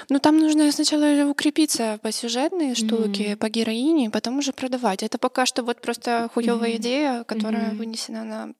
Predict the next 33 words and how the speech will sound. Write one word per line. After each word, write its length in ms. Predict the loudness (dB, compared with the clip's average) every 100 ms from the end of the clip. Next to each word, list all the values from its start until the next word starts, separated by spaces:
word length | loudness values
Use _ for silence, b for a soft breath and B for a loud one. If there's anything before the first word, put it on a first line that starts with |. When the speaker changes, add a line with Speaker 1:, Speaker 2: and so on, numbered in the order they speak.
| -16 -12 -8
Speaker 1:
э, 40 | -8
суд. 300 | -6 -8 -10 B B B B
Ну 140 | 2 2
вот, 240 | 0 -2
э, 120 | -4
да. 260 | -2 -4 -4 -8 -16 _ _ _ _
Speaker 2:
Ну, 260 | 0 2 2
достаточно 760 | 0 2 2 0 -4 -6 -8 b b b _
хуёво, 300 | 0 2 4
но 80 | 4
на 60 |
самом 140 | 2 0
деле 140 | -2
очень 120 | -2
прикольно. 400 | -6 -8 -8 -8 -10
Speaker 1:
<laughs> 1300 | -10 -8 -10 -10 -10 -12 -14 -14 -10 -8 0 8 8
Speaker 2:
Окей, 480 | 10 10 8 6 2
всё, 300 | 6 8 6
короче, 460 | 6 6 4 0 -6 -8
э, 260 | -4 -4
давайте 640 | -2 0 0 2 0 -2 -12 _
золотые 600 | -4 0 0 0 2 4 4
недра 440 | 4 2 2 -2
хуёвых 460 | 0 2 4 2 -2
идей. 320 | 2 4 4
Ну, 120 | 4
то 80 | 4
есть 140 | 4
это 180 | 2 2
Speaker 1:
Мгм. 40 | 4
Speaker 2:
реально 360 | 6 6 4 2
просто, 540 | 2 2 2 -2 -4 -2
ну, 300 | -4 -6